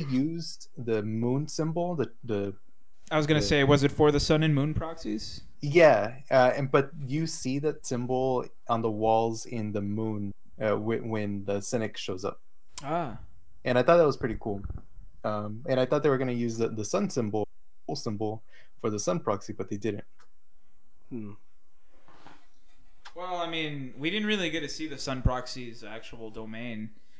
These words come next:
Speaker 2: He, he
Speaker 1: Yeah.
Speaker 2: was posted up in some base, I think, actually, like, that oversaw the city.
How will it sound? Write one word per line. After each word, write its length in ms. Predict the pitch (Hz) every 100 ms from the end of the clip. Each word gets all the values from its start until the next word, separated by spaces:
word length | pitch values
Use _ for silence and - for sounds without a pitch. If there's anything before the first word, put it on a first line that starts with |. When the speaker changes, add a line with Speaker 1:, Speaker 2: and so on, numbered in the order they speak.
| -
Speaker 2:
He, 140 | 135 139
he 80 | -
Speaker 1:
Yeah. 80 | 110
Speaker 2:
was 120 | 107
posted 420 | - 156 151 143
up 160 | 143 131
in 120 | 127
some 460 | - 131 120 - -
base, 380 | - 120 143 -
I 100 | 117
think, 240 | 113 117 113
actually, 480 | 117 - 120 117
like, 180 | 120 120
that 100 | 127
oversaw 500 | 123 123 127 135 127
the 60 | 117
city. 440 | - 123 131 151